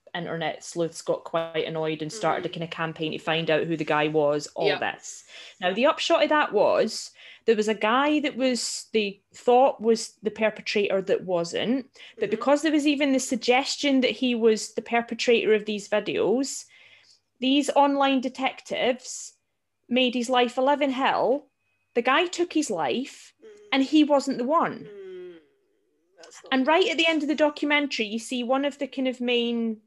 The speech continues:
Speaker 1: ringleaders of who managed to kind of work out who it was,
Speaker 2: Yeah.
Speaker 1: um, you know, pointing the fa-, finger at the camera and saying, um, oh, I can't even remember, but it was
Speaker 2: But
Speaker 1: some kind of
Speaker 2: basically, like, you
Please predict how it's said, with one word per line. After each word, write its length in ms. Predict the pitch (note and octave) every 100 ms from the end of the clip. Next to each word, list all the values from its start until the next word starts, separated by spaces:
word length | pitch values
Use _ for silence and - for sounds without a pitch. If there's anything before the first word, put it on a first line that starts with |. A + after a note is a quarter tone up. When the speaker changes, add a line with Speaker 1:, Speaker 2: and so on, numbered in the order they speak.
| -
Speaker 1:
ringleaders 680 | A3 A3+ A3 A3 G#3+ G#3 G#3+
of 80 | G#3
who 420 | A3+ G#3 G3+ G3+ -
managed 540 | G#3+ G#3+ G#3+ G3+ G3 -
to 60 |
kind 120 | G3+ G3
of 40 |
work 240 | F#3+ -
out 140 | F#3+ F#3
who 160 | F#3+
it 100 | F3+
was, 480 | E3 D#3 D#3 E3+ - -
Speaker 2:
Yeah. 460 | G#3 F#3+ F#3 F#3 F#3
Speaker 1:
um, 400 | F#3 F3+ F3 - _ -
you 80 | G3+
know, 60 | F#3
pointing 360 | - D4+ F4 F4
the 40 |
fa-, 300 | E4+ D4 C#4+ -
finger 340 | C4+ C4 B3+
at 100 | -
the 60 | A#3
camera 560 | - G3 F#3+ F3+ F3 F3
and 160 | G3 F#3+
saying, 600 | - G3 F#3 F#3 F#3 F3+ _ _ _
um, 580 | F#3+ F3+ F3 F3 F3 F3 A3+ _ _ _ _ _ - _ _ _ _ _ -
oh, 140 | - -
I 80 | -
can't 260 | B3+ C4+
even 200 | A#3+ G#3+ G3
remember, 400 | F#3 F3+ F3+ F#3
but 160 | -
it 120 | - A3+
was 100 | A3+
Speaker 2:
But 60 |
Speaker 1:
some 120 | D4+ E4
kind 200 | G4+ F4
of 60 |
Speaker 2:
basically, 80 | -
like, 160 | -
you 60 | -